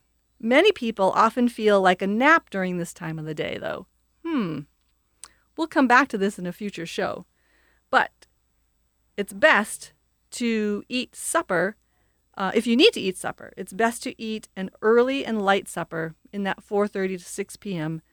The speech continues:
time frame. If you think about it, why are you loading up on food late at night, i e your fuel, and then going to bed a few hours later? That's kind of like filling up the gas tank of your car and then putting it in the garage.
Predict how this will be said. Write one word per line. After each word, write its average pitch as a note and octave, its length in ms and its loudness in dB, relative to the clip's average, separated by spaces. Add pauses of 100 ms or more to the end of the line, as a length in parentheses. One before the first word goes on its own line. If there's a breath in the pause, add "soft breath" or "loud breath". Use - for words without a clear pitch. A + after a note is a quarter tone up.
(260)
time F#3 320 -2
frame. - 400 -10 (840)
If B3 220 2
you B3+ 100 6
think E4+ 280 0
about E3 280 -2
it, - 200 -8 (260)
why G#3 480 4
are B3+ 60 4
you A#3 160 0
loading C4 480 6
up C4 160 2
on G#3 200 0
food G3+ 560 0 (460)
late G#3 400 6
at A3+ 140 2
night, A3 500 2 (600)
i G3 160 2
e G#3 340 -4
your F3+ 240 -2
fuel, G#3 580 2 (280)
and A3 180 2
then G#3+ 160 6
going A3+ 300 6
to A#3 100 -2
bed G#3+ 260 6
a F#3+ 60 0
few A3+ 260 0
hours F#3+ 300 2
later? A#3 440 -4 (580)
That's - 180 2
kind C#4+ 260 2
of C#4+ 60 4
like G3+ 260 4
filling A3 320 0
up - 140 -4
the G3 60 -10
gas G#3 260 2
tank G3 220 -6
of F#3 120 -4
your F3 140 -2
car C4 320 4
and A3 100 2
then G#3+ 120 0
putting A#3+ 240 0
it G#3+ 80 0
in G3 100 0
the F#3 140 -2
garage. F#3 640 -2